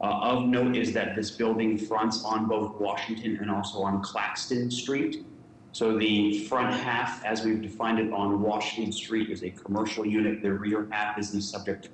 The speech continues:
uh, salon. And there are two current residential units that are situated on the front half of the parcel closest to Washington Street on the second and third floor. Uh, there is currently a curb cut on the left side of the parcel, uh,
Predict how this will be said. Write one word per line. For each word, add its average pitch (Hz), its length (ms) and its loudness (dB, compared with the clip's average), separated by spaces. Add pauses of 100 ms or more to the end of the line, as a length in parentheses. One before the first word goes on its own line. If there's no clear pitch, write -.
uh, 87 280 -4
salon. 110 880 0 (360)
And 104 120 2
there 104 140 4
are 101 220 2
two 127 240 0
current 123 560 0 (120)
residential 110 600 0
units 107 480 2
that 104 100 -2
are 101 100 2
situated 104 380 -2
on 101 120 2
the 98 100 0
front 113 340 -4
half 113 300 -4
of 104 80 -8
the 98 60 -6
parcel 104 460 -2
closest - 760 -2
to 123 180 0
Washington 107 580 0
Street 104 520 -2 (360)
on 104 140 0
the 101 100 2
second 101 440 -2
and 104 120 0
third 98 400 -2
floor. 98 460 0 (440)
Uh, 95 220 0
there 104 160 2
is 101 160 0
currently 107 560 2
a 98 80 -2
curb 123 300 0
cut - 260 -2
on 107 180 0
the 101 60 2
left 110 300 2
side 113 240 0
of 113 80 -2
the 110 80 -2
parcel, 117 680 -2 (140)
uh, 98 140 -4